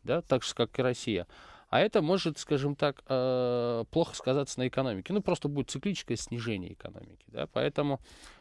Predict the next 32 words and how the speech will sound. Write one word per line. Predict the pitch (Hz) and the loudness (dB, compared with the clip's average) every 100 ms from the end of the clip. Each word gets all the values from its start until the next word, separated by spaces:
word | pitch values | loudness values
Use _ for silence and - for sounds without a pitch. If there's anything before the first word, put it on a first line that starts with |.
| _ | _
достаточно | 120 160 156 - | 0 0 2 0
сложно | 147 175 123 117 | 0 2 2 -2
сказать, | - 117 107 107 | -2 -2 -2 -4
вот | - | -2
нужно | 151 123 117 | -2 0 -4
сейчас | - - 101 | -6 -8 -8
покупать | - - 104 92 - | -10 -12 -8 -8 -6
развивающиеся | 98 107 101 90 - 95 - | -6 -4 -4 -4 -8 -10 -10
рынки | 92 87 - | -10 -10 -10
или | 92 90 | -8 -6
не | 104 | -2
нужно, | 175 240 165 104 | 0 0 -2 -6
потому | - 95 110 | -6 -6 -6
что | - 107 - - - _ | -6 -8 -8 -20 -20 _
всё | - 123 | -4 -2
же | 120 | 0
не | 117 | -2
исключено, | 117 127 - 147 135 | -2 -4 -2 0 0
что | - 113 | 0 -2
вот | 104 110 | -2 -2
этот | 101 104 - | -4 -8 -4
цикл, | - 117 95 - | -2 0 -2 -2
э, | 107 101 101 95 - - _ | -4 -2 -2 -4 -8 -20 _
он, | 110 104 _ _ - | -2 -2 _ _ -8
ему | 113 123 117 | 0 2 2
дадут | 110 127 120 - | 2 0 -2 0
развиться, | 104 92 104 156 - 98 | -2 0 -2 -2 -4 -6
и | |
действительно | 101 - 123 98 | -6 -6 -4 -4
будет | 98 - | -4 -4
цикл | 107 - 90 | -8 -8 -14
спада | - 113 92 | 0 0 0